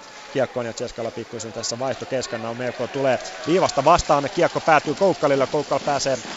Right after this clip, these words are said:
hyvin vastahyökkäykseen, mutta jää vähän yksin tuossa tilanteessa. Moses ei siinä tarjoa hy-, syöttöpaikkaa, ei pääse liikkeellään pelaamaan itseään vapaaksi. Makarov hakee siinä painavan pommin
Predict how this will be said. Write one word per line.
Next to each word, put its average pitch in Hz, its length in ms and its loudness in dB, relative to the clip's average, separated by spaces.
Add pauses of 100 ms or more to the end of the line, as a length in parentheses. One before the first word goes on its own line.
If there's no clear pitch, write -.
(120)
hyvin 160 240 -2
vastahyökkäykseen, 131 760 0
mutta 127 180 -4
jää 208 200 2
vähän 226 180 -2
yksin 202 240 -4
tuossa 151 200 -2
tilanteessa. 143 540 0
Moses 139 320 -4
ei 143 120 -4
siinä 127 180 -6
tarjoa 123 340 -2
hy-, 131 500 -12
syöttöpaikkaa, 127 640 -6
ei 123 60 -4
pääse 127 280 -4
liikkeellään 123 520 -4 (320)
pelaamaan 127 420 -4
itseään 123 360 -6 (340)
vapaaksi. 135 460 2
Makarov 131 440 -2 (580)
hakee 113 300 -4
siinä 120 300 -4 (180)
painavan 127 440 -4
pommin 120 400 -4